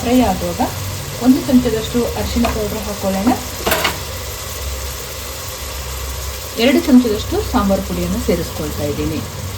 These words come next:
ರುಚಿಗೆ ತಕ್ಕಷ್ಟು ಉಪ್ಪು ಸೇರಿಸ್ಕೊಳ್ಳೋಣ. ಕಲ್ಲುಪ್ಪನ್ನು ಬಳಸ್ತಾ ಇದ್ದೀನಿ ನಾನು. ಚೆನ್ನಾಗಿ ಮಿಕ್ಸ್ ಮಾಡ್ಕೊಂತ ಎಣ್ಣೆಯಲ್ಲಿ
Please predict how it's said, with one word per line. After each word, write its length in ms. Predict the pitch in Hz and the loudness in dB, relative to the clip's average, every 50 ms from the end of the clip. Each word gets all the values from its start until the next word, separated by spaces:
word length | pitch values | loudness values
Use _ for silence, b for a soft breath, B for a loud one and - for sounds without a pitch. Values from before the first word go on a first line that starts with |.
| - | -2
ರುಚಿಗೆ 280 | 208 214 - - - 220 | 0 0 0 0 0 0
ತಕ್ಕಷ್ಟು 460 | 190 196 - 202 190 190 - - 196 185 175 202 | 0 2 2 2 2 2 0 0 0 -2 -2 -2
ಉಪ್ಪು 160 | 226 - - 269 | -4 -2 -2 -2
ಸೇರಿಸ್ಕೊಳ್ಳೋಣ. 680 | 254 254 220 202 214 - - 233 202 190 196 202 247 359 - - - - - - - - - - | 2 2 2 2 0 -2 -2 0 0 2 2 2 2 0 0 -4 -10 -10 -10 -12 -12 -12 -8 -4
ಕಲ್ಲುಪ್ಪನ್ನು 420 | - 240 247 262 - - 220 208 202 190 | 0 2 2 2 2 2 0 0 2 2
ಬಳಸ್ತಾ 320 | 175 180 - - - 185 175 | 2 0 0 0 -2 -2 -2
ಇದ್ದೀನಿ 260 | 165 165 160 - - 156 - | 0 -2 -2 -2 -2 -2 0
ನಾನು. 180 | - 185 - - - - - - - - - - - - - - - - - - - - - - - - - - 95 - - - - - - - - - - - - - - - - - - - - - - - - - - - - - - - - - - | 0 0 0 0 0 -2 -4 -4 -2 -2 -2 -2 -2 -4 -4 -4 -4 -4 -4 -4 -4 -4 -4 -2 -2 -2 -2 0 0 0 2 0 0 0 -2 -2 -2 -2 -2 -2 -2 -2 -4 -4 -4 -2 -2 -2 -2 0 0 -2 -2 -2 -4 -4 -4 -4 -4 -4 -4 0 4
ಚೆನ್ನಾಗಿ 400 | 262 262 302 330 254 240 226 233 220 | 4 4 4 4 2 2 2 2 0
ಮಿಕ್ಸ್ 240 | 208 196 - - - 247 226 | 0 0 0 2 4 4 4
ಮಾಡ್ಕೊಂತ 480 | 196 202 190 185 - 180 175 180 - 285 392 440 - - - - - - - - - - - - - - 240 | 4 2 2 0 0 0 0 2 2 2 2 2 0 -4 -4 -6 -6 -4 -2 -2 -2 -2 -2 -2 0 4 6
ಎಣ್ಣೆಯಲ್ಲಿ 380 | 262 277 311 285 247 233 233 | 8 8 8 6 6 4 4